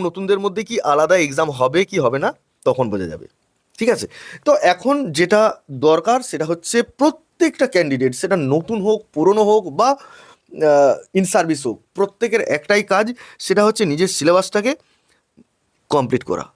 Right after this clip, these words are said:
নিজেকে ভালো করে তৈরি করে রাখা। একটা কিছু না কিছু বিষয়ে উপনীত হবে যে এইভাবে এক্সামটা হবে, যখন সব কেস মিটে যাবে। কারণ এমনিতে একটা নিয়োগ বিধি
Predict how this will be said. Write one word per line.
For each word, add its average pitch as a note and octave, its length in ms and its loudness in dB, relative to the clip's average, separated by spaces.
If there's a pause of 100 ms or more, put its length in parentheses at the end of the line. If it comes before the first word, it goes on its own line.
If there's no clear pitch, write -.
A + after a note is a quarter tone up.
(300)
নিজেকে E3+ 360 0 (500)
ভালো D3 240 0
করে B3 120 2 (120)
তৈরি C3 240 2
করে G#2 200 0
রাখা। - 160 -14 (500)
একটা - 240 -4
কিছু G#3 180 -4
না A3 120 4
কিছু - 140 -6 (200)
বিষয়ে G3+ 300 4
উপনীত G3 300 0
হবে F#3 260 2 (280)
যে F3 120 4
এইভাবে E3+ 220 2 (140)
এক্সামটা D3+ 400 0
হবে, D3 160 -2 (320)
যখন D#3+ 200 0
সব F3 180 -2 (100)
কেস E3 140 2 (120)
মিটে C3 200 2
যাবে। F2 200 -2
কারণ D3+ 200 2
এমনিতে E3 260 -2
একটা F3+ 200 0
নিয়োগ F3+ 200 2
বিধি F3+ 140 -2